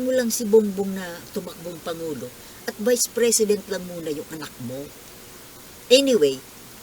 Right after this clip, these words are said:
pag ako na ang, ah, Speaker of the House, edi-impeach natin si, gagawa lang tayo ng issue na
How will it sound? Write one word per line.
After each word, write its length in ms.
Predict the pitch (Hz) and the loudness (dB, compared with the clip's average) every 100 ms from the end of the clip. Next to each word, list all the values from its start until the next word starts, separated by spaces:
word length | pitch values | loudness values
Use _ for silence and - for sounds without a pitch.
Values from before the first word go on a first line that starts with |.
| - - - - | -20 -20 -20 -8
pag 240 | 160 175 | -6 -6
ako 160 | 196 269 | -2 0
na 160 | 285 247 | 2 2
ang, 480 | 254 240 226 226 214 - - - - - - - - - - - - - - - - - - - | 2 2 0 -2 -6 -12 -20 -20 -20 -20 -20 -20 -20 -20 -20 -20 -20 -20 -20 -20 -20 -20 -12 -2
ah, 140 | 208 | 4
Speaker 480 | - - 269 254 220 | 4 4 4 6 6
of 80 | 185 | 2
the 160 | 190 | -6
House, 480 | - - - - - - - - - - - - | -8 -8 -2 0 -2 -6 -18 -20 -20 -20 -10 -4
edi-impeach 880 | 311 302 277 285 262 - 269 - | -4 -2 -4 -2 -4 -4 2 2
natin 400 | 240 247 - 240 | 2 -4 -2 0
si, 240 | 220 233 214 - | 0 -2 -6 -4
gagawa 400 | 214 233 254 254 240 208 220 | -2 2 2 2 0 -2 0
lang 160 | 226 | 0
tayo 320 | 208 214 214 202 | 0 2 2 2
ng 240 | 202 196 185 - - - | -2 -6 -8 -16 -20 -2
issue 480 | 247 233 - 156 156 - - - - - - - | 4 6 6 2 -8 -14 -20 -20 -20 -20 -20 -2
na 320 | 220 262 247 | 2 2 0